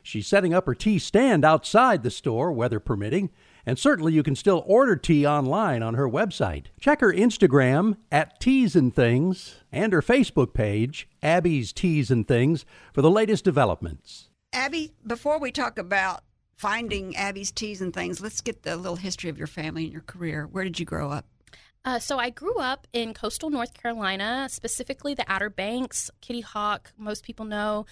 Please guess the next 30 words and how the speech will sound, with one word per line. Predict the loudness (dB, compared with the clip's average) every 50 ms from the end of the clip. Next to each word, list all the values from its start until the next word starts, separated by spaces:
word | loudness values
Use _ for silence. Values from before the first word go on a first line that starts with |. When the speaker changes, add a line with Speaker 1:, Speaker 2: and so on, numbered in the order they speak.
| -20 _ _ _ _
Speaker 3:
um, | -6 -6 -6 -6 -8
the | -8
Wright | -8 -8 -8 -8
brothers, | -6 -8 -6 -4 -4 -6 -6 -6 -6 -6 -6 -8 -10 -10 _ _ _ -14
uh, | -14 -14 -14
First | -12 -10 -10 -8 -8 -10 -10
Flight. | -6 -4 -4 -2 -2 -2 -4 -4 -6 -10 -12 _ _ _
Manteo, | -10 -8 -6 -4 -2 -2 -2 -2 -2 -4
North | -4 -6 -8 -8
Carolina | -10 -10 -10 -8 -6 -6 -6 -6
is | -6 -4 -4
actually | -6 -6 -6 -6 -6 -6 -6
where | -4 -4 -4 -4
I | -4 -6 -10
kind | -12 -16 -14 -14 -10 -8 -8
of | -10 -10
consider, | -18 -20 -20 -18 -14 -12 -10 -10 -6 -6 -6 -4 -4 -6 -6
like, | -8 -10 -16 -20
home. | _ _ -6 -6 -6 -4 -4 -2 -2 -4 -4 -4 _
Speaker 2:
Your | -2 -2 -2 -2
mother | -4 -4 -2 0 0 0 -2 -4 -6 -6
is | -6 -6 -8 -10 -6
Mary | -4 -4 -4 -4 -4
Jane, | -4 -4 -4 -4 -4 -6 -6 -8 -8 -8
and | -6 -4
she | -4 -4 -4
was | -6 -6 -4
an | -4 -4
entrepreneur. | -4 -4 -6 -8 -10 -10 -8 -8 -8 -8 -10 -12 -16 -18 _ _ _ _ _ _ _
Speaker 3:
Yes. | -12 -12 -12 -14 -14 -14 -14 -14 -14